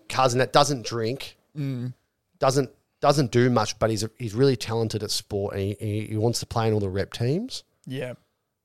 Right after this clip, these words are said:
Speaker 1: And he, he sort of studies hard, which
Speaker 2: Yeah.
Speaker 1: there's, you know, good on him.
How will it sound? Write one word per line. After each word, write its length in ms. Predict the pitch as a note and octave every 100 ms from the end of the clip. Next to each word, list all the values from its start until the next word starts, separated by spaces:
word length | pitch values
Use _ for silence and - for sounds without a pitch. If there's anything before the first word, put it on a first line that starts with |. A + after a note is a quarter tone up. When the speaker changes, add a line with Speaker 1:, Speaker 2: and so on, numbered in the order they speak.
| -
Speaker 1:
And 480 | A2+ G2+ G2 F2+ - _ _ _ _ _ _ -
he, 360 | - - -
he 60 | A2+
sort 240 | - G#2+
of 60 | F#2
studies 480 | - - G2 F#2+ -
hard, 500 | G2+ E2+ - - - _ _ _ _ _ _
which 160 | D3+ C#3
Speaker 2:
Yeah. 60 | D#3+
Speaker 1:
there's, 180 | C#3+
you 160 | E3 C#3
know, 100 | A2+
good 200 | A#2 C#3
on 100 | G#2+
him. 220 | D#2+ D2